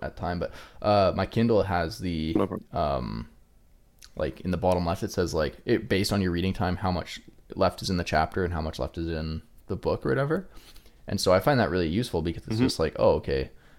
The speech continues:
Speaker 1: I can read a chapter every morning," or I can read this, and,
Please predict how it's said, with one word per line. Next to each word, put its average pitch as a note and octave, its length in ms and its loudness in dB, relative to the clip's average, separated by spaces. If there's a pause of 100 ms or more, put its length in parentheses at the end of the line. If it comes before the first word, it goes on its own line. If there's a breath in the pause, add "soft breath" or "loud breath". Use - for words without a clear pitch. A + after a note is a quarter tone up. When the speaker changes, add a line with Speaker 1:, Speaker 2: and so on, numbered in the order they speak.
(120)
Speaker 1:
I - 60 2
can F#2+ 160 0
read F2+ 140 0
a - 20 -4
chapter D#2+ 460 0
every D#2 200 -2
morning," D2+ 440 -2
or C#2+ 80 -2
I B1+ 60 -6
can - 140 -8
read D2 200 -6
this, D#2+ 340 0
and, D#2+ 200 -6